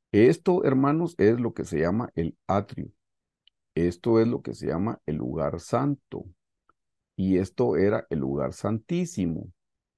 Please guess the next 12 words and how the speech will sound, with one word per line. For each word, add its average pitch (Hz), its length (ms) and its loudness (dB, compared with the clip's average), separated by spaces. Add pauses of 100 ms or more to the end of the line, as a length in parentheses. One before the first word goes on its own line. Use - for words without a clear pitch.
(1300)
Santísimo. 87 1040 -6 (1200)
Así 98 240 0
es 135 120 2
como 107 200 0
estaban. 92 500 2 (720)
Los 117 160 8
muebles 190 340 8
que 156 120 6
acabamos 147 520 6
a 131 80 8
ver, 127 260 4
a-, 92 200 2